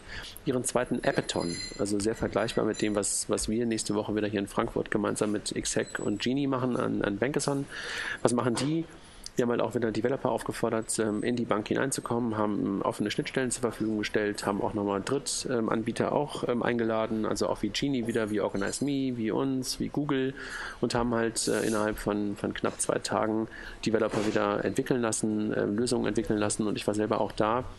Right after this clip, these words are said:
Tolle Sachen, die entstanden sind und dieses Mal haben die das, ähm, parallel stattfinden lassen in Wien, in München und in Mailand,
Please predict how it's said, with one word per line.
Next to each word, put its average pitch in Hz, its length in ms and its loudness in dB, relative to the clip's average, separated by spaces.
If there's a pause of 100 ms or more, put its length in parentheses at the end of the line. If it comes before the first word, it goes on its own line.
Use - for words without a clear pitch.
(560)
Tolle 160 240 2
Sachen, 120 220 0
die 107 60 0
entstanden 101 440 -2
sind 147 260 0
und 110 200 -2
dieses 127 260 -2
Mal 110 180 0
haben 107 160 0
die 107 60 -2
das, 107 440 -2
ähm, 107 380 0
parallel 110 500 0
stattfinden - 500 -2
lassen 110 420 0
in 110 240 -2
Wien, 165 440 -2 (460)
in 120 140 2
München 127 440 0
und 101 220 -2
in 101 340 -2
Mailand, 147 480 -2